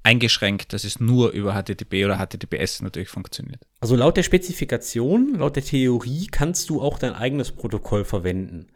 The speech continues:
Speaker 2: Es, dein eigenes Protokoll muss ein paar Prinzipien standhalten, da kommen wir gleich zu, aber prinzipiell ist rest selbst nicht an H T T P gebunden und das ist das Schöne daran.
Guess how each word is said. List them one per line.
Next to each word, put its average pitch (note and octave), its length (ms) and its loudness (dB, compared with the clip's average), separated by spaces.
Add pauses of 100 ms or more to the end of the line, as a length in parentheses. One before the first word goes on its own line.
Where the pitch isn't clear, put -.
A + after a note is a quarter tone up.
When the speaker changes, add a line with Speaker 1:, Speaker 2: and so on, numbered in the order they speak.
(120)
Speaker 2:
Es, - 360 -6 (120)
dein A#2+ 260 -2
eigenes E3+ 220 2
Protokoll C#3+ 360 2
muss C#3 240 0
ein C#3+ 80 -4
paar D3 180 2
Prinzipien F#3 880 -2 (120)
standhalten, F#3 920 -2
da A2+ 80 0
kommen C3+ 180 -2
wir B2+ 80 4
gleich B2+ 360 -2
zu, A3 320 -4 (220)
aber B2+ 180 0
prinzipiell F3+ 520 0
ist - 260 -8
rest B2 360 0
selbst B2+ 480 0
nicht D#3+ 320 0
an C#3+ 160 -2
H C#3+ 100 -2
T C#3+ 140 -2
T B2+ 180 -2
P B2 200 -2
gebunden G#2 420 -4
und E2 120 -10
das C#3+ 180 0
ist - 120 -10
das G#2+ 100 -4
Schöne C#3 380 -2
daran. - 320 -12